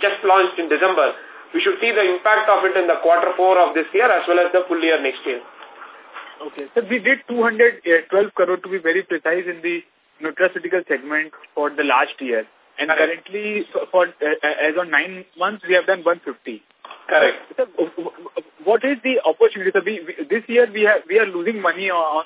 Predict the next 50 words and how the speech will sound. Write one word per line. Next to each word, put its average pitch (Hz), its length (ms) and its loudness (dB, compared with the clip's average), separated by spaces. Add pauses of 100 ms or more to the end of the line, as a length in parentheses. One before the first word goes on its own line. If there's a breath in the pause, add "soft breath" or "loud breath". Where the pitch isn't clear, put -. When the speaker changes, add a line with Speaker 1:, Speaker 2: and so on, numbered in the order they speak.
Speaker 2:
on 151 160 -6
this 165 160 -4
segment. 135 380 -4 (160)
But 147 160 0
last, 160 240 2 (160)
last 180 300 4
year, 214 200 2
on 196 160 0
a 196 180 2 (140)
full 226 120 -6
year 233 200 4
basis, 226 400 0
we 208 120 -4
made 202 280 2
a 180 260 4 (400)
P 185 100 -6
B 190 180 -4
T 208 80 2
of 190 160 4
eight 185 260 2
crore. 127 320 -2 (320)
So 202 80 0
the 202 60 0
Speaker 1:
Correct. 214 140 2
Speaker 2:
margins 202 480 0
on, 226 260 0 (120)
how, 226 460 2
how 214 220 2
should 254 180 -4
we 262 120 2
look 233 240 0
at 214 160 2
these, 208 180 -2 (240)
uh, 151 240 -2
margins, 151 400 0
sir? 180 140 4 (100)
And, 170 240 0
uh, 160 260 2 (320 soft breath)
I 135 60 -2
mean, 165 160 -4
I 170 140 4
think 226 160 -8
it 226 100 2
is 240 180 4
totally 214 340 2 (120)
an 196 160 0
export, 180 380 0 (240)
uh, 180 260 4
dominant 185 400 0
segment, 190 380 -4